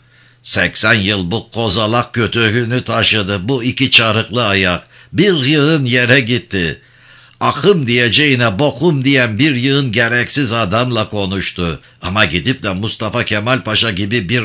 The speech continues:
alimle konuşmadı. Hayatımın en hain hatasıdır bu."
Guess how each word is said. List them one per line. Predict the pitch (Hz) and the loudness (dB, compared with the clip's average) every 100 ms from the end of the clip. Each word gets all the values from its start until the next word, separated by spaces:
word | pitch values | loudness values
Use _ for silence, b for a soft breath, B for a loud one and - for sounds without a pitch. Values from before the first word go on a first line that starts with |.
| - | -4
alimle | 117 110 120 120 113 117 | -2 0 0 -2 -2 -4
konuşmadı. | 113 113 107 - 95 87 80 71 - B B B | -2 -2 -2 -2 -2 -4 -4 -6 -10 B B B
Hayatımın | - 101 95 95 98 92 95 87 | 0 2 2 0 -2 -4 -4 -2
en | 131 127 | 0 0
hain | - 101 101 101 110 | 0 0 2 2 0
hatasıdır | 87 95 110 101 87 123 101 85 | -2 -4 -2 -2 -2 -4 -4 -4
bu." | 78 69 65 | -6 -8 -10